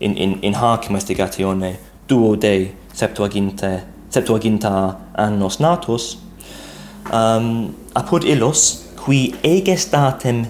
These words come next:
mediam pecuniariam aetate quadraginta, uh, et tres annorum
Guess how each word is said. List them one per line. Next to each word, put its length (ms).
mediam 680
pecuniariam 1000
aetate 1080
quadraginta, 1120
uh, 220
et 200
tres 500
annorum 680